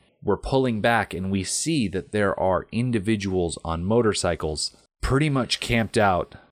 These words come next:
at the top of this ridge. And these are the Rock Riders. They are another tribe that we're getting to know here. And this is just a small taste. We'll see them more on Friday, and then, of course, they're gonna feature into the next big action scene we have.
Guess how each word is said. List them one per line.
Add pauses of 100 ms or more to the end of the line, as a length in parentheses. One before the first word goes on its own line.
(140)
at
the
top
of
this
ridge. (300)
And
these
are
the
Rock
Riders. (140)
They
are
another
tribe (300)
that
we're (240)
getting
to
know
here. (280)
And (320)
this
is
just
a
small
taste.
We'll
see
them
more
on (420)
Friday,
and
then,
of
course,
they're
gonna
feature
into
the
next
big
action
scene
we
have.